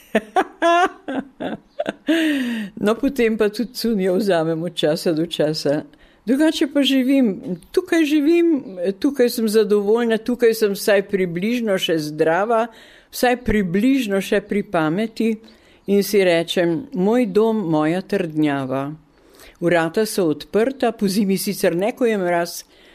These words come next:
sicer imam zaprta, ljudje pravijo, zaklepaj, zaklepaj, zaklepaj. Ne, pa ne bom sebe zaklepala.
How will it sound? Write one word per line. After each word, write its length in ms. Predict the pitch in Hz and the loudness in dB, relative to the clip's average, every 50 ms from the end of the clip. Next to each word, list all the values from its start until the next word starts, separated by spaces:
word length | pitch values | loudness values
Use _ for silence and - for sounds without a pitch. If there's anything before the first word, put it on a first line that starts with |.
| - - _ _ - | -20 -20 _ _ -6
sicer 360 | - - 226 220 - 226 202 | -2 -2 -2 2 2 2 2
imam 280 | 190 180 180 170 175 170 | 2 2 2 0 0 0
zaprta, 760 | 160 160 156 147 - - 240 269 269 262 262 - 240 214 202 - | 0 0 -2 -2 -2 0 0 0 0 -2 -2 -2 -2 -2 0 -2
ljudje 320 | 175 180 180 175 190 208 196 | -2 -2 -2 0 -2 -2 0
pravijo, 360 | 208 190 185 185 190 185 175 | 0 0 2 2 2 2 2
zaklepaj, 580 | 165 196 185 - 208 208 247 262 262 233 220 214 | 0 -2 0 0 2 2 2 2 2 2 2 2
zaklepaj, 600 | 185 208 208 - 220 214 233 247 247 240 208 190 | 2 0 -2 0 0 0 0 0 2 2 2 2
zaklepaj. 840 | 175 185 175 - - 190 196 233 226 - 196 175 165 160 160 160 160 - _ _ _ _ _ - - - _ _ _ _ _ _ _ - | 0 -2 -4 -2 0 0 0 0 0 0 2 2 4 2 2 0 -4 -12 _ _ _ _ _ -20 -20 -20 _ _ _ _ _ _ _ 0
Ne, 600 | 160 160 170 165 156 151 143 143 135 131 131 127 | 4 4 6 6 4 4 2 2 0 0 -2 -4
pa 160 | - - 160 147 | -4 -2 0 2
ne 120 | 151 151 | 2 4
bom 200 | 156 170 170 170 | 4 4 2 2
sebe 380 | 165 - - 160 147 143 151 147 | 0 -2 0 0 0 2 0 0
zaklepala. 800 | 143 160 156 - - 156 156 151 151 - 143 127 117 120 117 113 | 0 -2 -4 -2 -2 -2 -2 -2 -2 -4 -8 -8 -6 -8 -8 -10